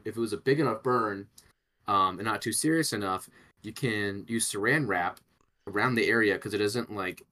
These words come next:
stay. You don't wanna, like, compact or compress around the burn. You wanna let it breathe. But also moisture helps with the healing process. So, like, putting saran wrap around it is a good idea. So I did the baking soda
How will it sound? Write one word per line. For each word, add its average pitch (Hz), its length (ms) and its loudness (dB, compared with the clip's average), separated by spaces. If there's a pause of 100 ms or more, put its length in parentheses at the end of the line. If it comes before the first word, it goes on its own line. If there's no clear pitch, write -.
stay. 92 840 -2
You 113 80 -6
don't 127 160 0
wanna, 110 180 0
like, 92 220 -6
compact 92 520 -8 (420)
or - 80 -6
compress - 500 -8
around 87 300 -6
the 85 100 -12
burn. 92 420 -4 (340)
You 95 80 -8
wanna 92 120 -6
let 92 100 -4
it 85 80 -16
breathe. 92 400 -4 (380)
But 101 140 2
also 110 340 0
moisture 117 460 0
helps - 500 -2 (180)
with 110 120 -6
the 104 60 -2
healing 180 220 2
process. - 520 -4 (180)
So, 120 160 2
like, 110 200 0 (200)
putting 147 220 0
saran 131 440 0
wrap 92 220 -4
around 85 340 -6
it 87 140 -10 (340)
is 104 140 -6
a 104 40 -8
good 113 120 2
idea. 90 400 0
So 101 160 -4
I 98 100 2
did 98 340 0 (580)
the 95 540 -2
baking 107 300 -2
soda 135 460 -2